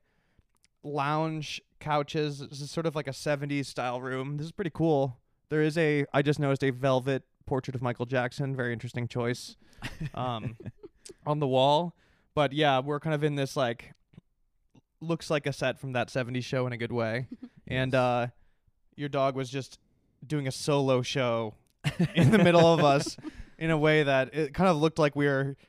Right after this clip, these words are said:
Speaker 1: here for, for
Speaker 2: It
Speaker 1: the
Speaker 2: was
Speaker 1: sole
Speaker 2: perform-,
Speaker 1: purpose of watching.
Speaker 2: it was
Speaker 1: <laughs>
Speaker 2: performance. It was definitely performance.
Speaker 1: It put me in a position where I felt perverted.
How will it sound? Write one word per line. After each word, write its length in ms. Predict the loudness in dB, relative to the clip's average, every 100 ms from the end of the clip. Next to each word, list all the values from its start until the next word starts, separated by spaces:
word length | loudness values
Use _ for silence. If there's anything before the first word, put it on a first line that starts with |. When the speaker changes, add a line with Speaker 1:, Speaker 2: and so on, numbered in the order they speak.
| _ -14
Speaker 1:
here 340 | -2 2 2
for, 500 | 2 0 0 2 -2 -6 -16 -18 _ -4
for 180 | 0 2
Speaker 2:
It 60 |
Speaker 1:
the 40 | 4
Speaker 2:
was 240 | 4 2 -2
Speaker 1:
sole 280 | 4 6
Speaker 2:
perform-, 100 | 8 8
Speaker 1:
purpose 260 | 6 4 2
of 100 | 2
watching. 380 | 4 4 4 2
Speaker 2:
it 80 | 4
was 160 | 6
Speaker 1:
<laughs> 140 | 6 6
Speaker 2:
performance. 680 | 4 4 4 4 0 -2 0
It 60 |
was 140 | 0 4
definitely 340 | 2 2 -4
performance. 480 | -4 -10 -4 -2 0
Speaker 1:
It 40 |
put 140 | 2 2
me 100 | 0
in 60 |
a 40 | 0
position 380 | -2 -2 -2 0
where 100 | 2
I 160 | 4 4
felt 240 | 0 -2
perverted. 440 | -2 -2 -2 -4